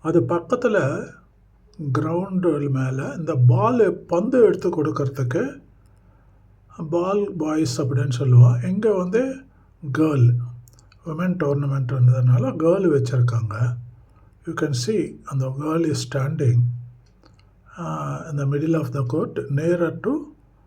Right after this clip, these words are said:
that match referee stand. இந்த பக்கம் நீங்க வந்து ஒரு எக்ஸ்ட்ரீம் எண்ட், அவங்க பேக் நீங்க பார்க்குறீங்க, அந்த பிளேயரோட பேக்கு.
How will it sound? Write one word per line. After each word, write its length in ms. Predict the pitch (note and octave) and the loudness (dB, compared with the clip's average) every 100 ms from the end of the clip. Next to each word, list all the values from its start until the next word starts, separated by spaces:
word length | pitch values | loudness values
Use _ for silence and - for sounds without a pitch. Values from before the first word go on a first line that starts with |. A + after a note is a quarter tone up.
| _ - | _ -12
that 360 | D#3+ E3 - - D#3+ | -6 -6 -6 -8 -6
match 220 | D3 D3+ - | -6 -6 -6
referee 540 | D3 B2+ B2 A#2+ A#2+ - - | -4 0 0 2 2 0 -2
stand. 460 | - A#2+ A#2 - - - - _ _ _ _ _ _ _ _ _ _ _ _ _ _ _ | 4 8 8 6 -2 -12 -20 _ _ _ _ _ _ _ _ _ _ _ _ _ _ _
இந்த 200 | G3 G#3 | -4 0
பக்கம் 800 | B3 - - G#3 C#3+ G#3 - - - _ _ _ _ _ _ _ _ _ _ _ _ - | 0 -2 -4 -2 -2 -4 -8 -14 -20 _ _ _ _ _ _ _ _ _ _ _ _ -12
நீங்க 360 | F3 F#3 F3 | -6 -2 0
வந்து 520 | F3 F3 G#3+ - - - _ - - - | 0 0 0 -2 -10 -20 _ -20 -20 -8
ஒரு 500 | E3+ D#3+ D3+ C#3+ C#3 A#2+ - - - _ _ _ _ _ _ _ _ | -4 -2 -2 -2 -2 -4 -6 -14 -20 _ _ _ _ _ _ _ _
எக்ஸ்ட்ரீம் 540 | E3 E3 - - A#3 G3+ | -12 -8 -6 -4 -4 -2
எண்ட், 260 | F#3 F3+ | -2 0
அவங்க 340 | C#3 C#3 C#3+ C3 | -2 -2 -2 0
பேக் 400 | B2 F3+ G3+ G#3+ | 0 0 -2 -2
நீங்க 220 | F3+ C#3+ | -2 -2
பார்க்குறீங்க, 640 | B2 C#3 B2 C3+ B2+ B2 | -4 -4 -4 0 6 6
அந்த 240 | B2 B2 B2 A#2+ | 8 8 6 6
பிளேயரோட 580 | C#3+ D#3 D#3 D3+ B2 A#2+ | 2 0 0 2 6 6
பேக்கு. 360 | A#2 B2 A#2+ | 8 8 6